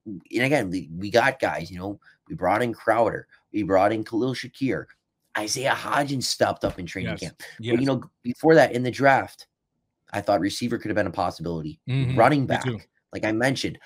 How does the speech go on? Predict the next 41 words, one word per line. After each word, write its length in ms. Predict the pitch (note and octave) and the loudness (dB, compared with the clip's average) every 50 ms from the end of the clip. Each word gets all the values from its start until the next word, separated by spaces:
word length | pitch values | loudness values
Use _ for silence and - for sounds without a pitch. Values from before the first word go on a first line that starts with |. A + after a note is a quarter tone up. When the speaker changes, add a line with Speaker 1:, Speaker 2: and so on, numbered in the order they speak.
| - - _ _ | -20 -20 _ _
Speaker 1:
I'm 160 | G#2 G#2 G2+ G2 | -6 -4 -2 0
not, 280 | G2 G#2+ B2 B2+ - _ _ _ _ _ _ _ _ | 0 0 0 0 -2 _ _ _ _ _ _ _ _
you 140 | - G#2+ A2+ | -2 0 2
know, 340 | A2 G#2 G2+ F#2+ - - _ _ _ _ _ _ _ _ _ _ _ _ _ | 2 4 2 2 0 -4 _ _ _ _ _ _ _ _ _ _ _ _ _
super 880 | - - - - - D3 D3 C3+ - C3+ B2+ B2 B2 A#2+ A#2 G#2 - - _ | -14 -10 -8 2 4 4 4 4 2 0 0 2 2 2 2 0 -2 -6 _
for 520 | _ - - - - C#3+ C3+ C3 C3 B2 A2+ | _ -20 -20 -2 0 2 4 6 6 6 4
drafting 520 | F#2+ F#2+ G#2 A2 A2+ A#2+ A#2+ - - A2+ | 2 2 2 4 4 4 2 0 -4 -4
a 60 | G#2 | -2
running 240 | G2 G#2 A2 A#2+ A2 | 0 0 0 0 0
back 260 | F#2+ F#2+ F#2 F#2 - | 0 0 0 0 -2
in 60 | G2+ E2+ | -2 -6
the 80 | D#2+ | -8
first 320 | - - F2+ E2 D#2+ - - | -6 -4 -4 -6 -4 -2 0
round, 360 | A#2 C3+ C3+ G#2 E2 D2 - - _ _ _ _ _ _ _ | 2 2 2 0 -2 -4 -10 -14 _ _ _ _ _ _ _
but 120 | G2+ G2 | -6 -4
when 180 | - F#2 F#2+ G2 | -4 -4 -6 -4
you're 120 | F#2+ F#2 | -4 -6
a 40 | F2 | -6
team 260 | E2 - - B2 A#2 | -8 -6 -4 -4 -2
like 160 | G#2+ - F2 | -2 -4 -4
the 80 | - F#2 | -6 -8
Buffalo 480 | D#2+ - E2 F#2+ - - D#2+ D2+ D#2 D#2 | -4 -2 -2 -2 -2 -6 -10 -10 -10 -8
Bills 600 | D#2+ - G#2+ A2+ A2+ G2 D#2+ D#2 - - - - - _ _ _ | -4 -2 0 0 0 0 -2 -4 -6 -8 -10 -12 -16 _ _ _
and 140 | F#2+ G2 G2 | -8 -6 -4
you're 100 | G2+ G2+ | -2 0
on 60 | G#2 | 0
Speaker 2:
Yeah. 100 | A2 G2 | 0 0
Speaker 1:
the 60 | F2 D#2 | -2 -4
brink 340 | - - G#2 A2 A2+ A2 | -2 0 0 0 2 0
of 80 | A2+ F#2+ | -2 -2
winning 260 | E2+ G2+ G2+ F#2+ F2 | -2 -2 -4 -4 -6
a 40 | F2 | -6
Super 280 | - - C#3+ C3+ C3+ A#2+ | -2 -2 -2 -2 -2 -2
Bowl, 140 | - F#2+ | -2 0
Speaker 2:
Yes, 420 | - A#2 A#2+ A#2+ A2+ F#2+ - - - | 0 0 -2 -4 -6 -8 -10 -10 -10
yeah. 280 | - A#2 A2+ A2 G#2 - - | -8 -8 -8 -8 -8 -6 -4
Speaker 1:
I 140 | C#3+ D#3+ | -4 -2
simply 460 | F3+ - - - G3+ F#3 - F#3+ F#3+ D#3+ | -2 -2 -2 -2 -2 -4 -4 -6 -2 2
don't 220 | E3 E3+ E3+ E3 | 2 2 2 0
care 240 | - - F3+ G3 G3 | -2 -4 -2 -2 0
about, 340 | F#3 E3+ D3 A#2+ G#2+ - | 4 4 6 4 4 2